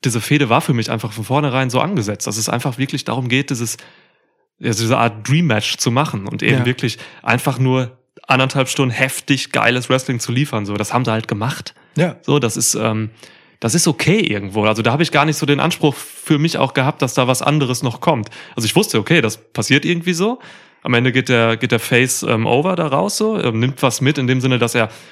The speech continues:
Speaker 1: Bryan Danielson einfach besiegt hat.
Speaker 2: Na
Speaker 1: Clean
Speaker 2: klar.
Speaker 1: so in dem letzten Match.
Speaker 2: Ja.
Speaker 1: Und das reichte mir dann schon, weil ich keine anderen großen Erwartungen hatte. Ähm, vergleichbar vielleicht mit so einer Cesaro-Roman Reigns-Fehde.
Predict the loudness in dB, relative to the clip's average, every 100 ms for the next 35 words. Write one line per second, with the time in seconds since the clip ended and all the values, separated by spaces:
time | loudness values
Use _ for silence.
0 | -2 2 4 4 4 2 0 0 -2 0
1 | 0 0 -2 -4 -6 _ -6 2 4 4
2 | 4 2 2 2 0 0 -2 -2 -4 -8
3 | -2 -2 -4 -14 -20 -20 _ 0 2 2
4 | 2 2 2 2 2 2 2 2 2 2
5 | 0 -4 -10 -4 0 0 -2 -8 -6 0
6 | 2 2 0 0 2 2 2 2 2 0
7 | -2 -4 -16 -4 0 0 0 -6 _ _
8 | _ _ _ _ _ _ -6 0 2 2
9 | 0 0 0 0 0 2 2 0 0 0
10 | 4 4 4 2 2 0 0 2 2 0
11 | -4 -6 -6 -10